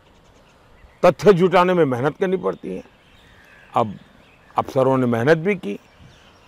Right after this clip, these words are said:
अब मगरमच्छ पकड़े जाने लगे हैं, तो हमें सवाल पूछा जा रहा है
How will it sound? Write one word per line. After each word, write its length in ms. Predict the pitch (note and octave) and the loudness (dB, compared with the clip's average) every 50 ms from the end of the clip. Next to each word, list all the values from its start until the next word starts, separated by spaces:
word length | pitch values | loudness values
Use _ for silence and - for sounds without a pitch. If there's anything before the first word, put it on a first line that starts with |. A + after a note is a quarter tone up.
| - - _ _ - - | -20 -20 _ _ 0 2
अब 120 | A#3+ C4 | 2 2
मगरमच्छ 600 | C4+ A3 G3 F3+ E3 E3+ F3 F3 F#3+ G#3+ G#3+ D#3+ A3 | 2 0 0 2 2 2 2 4 4 2 2 2 0
पकड़े 380 | G3 G3+ G#3 F3+ F#3+ G#3 G3+ | 0 0 0 2 2 4 4
जाने 260 | G3 G3 G3 G3 G3 | 4 4 2 2 0
लगे 220 | G3 F#3+ F#3+ F#3 F#3 | 0 0 0 0 -2
हैं, 280 | F3 F3 F#3 - - - _ _ _ _ _ _ _ _ _ _ - | -4 -6 -10 -14 -20 -20 _ _ _ _ _ _ _ _ _ _ 2
तो 80 | B3 G#3+ | 2 4
हमें 240 | F3 F#3 A3+ B3 | 4 6 6 6
सवाल 340 | G#3+ - G#3+ A3+ A#3+ C4 C#4 | 6 4 4 4 4 4 4
पूछा 360 | C#4 C#4 C#4+ C#4 F#3+ A3+ C#4+ | 2 -2 -6 -2 0 2 2
जा 200 | C4 A#3+ B3+ C4 | 2 2 2 2
रहा 180 | B3 A#3 A3+ A3 | 0 -2 -4 -6
है 100 | G#3+ | -10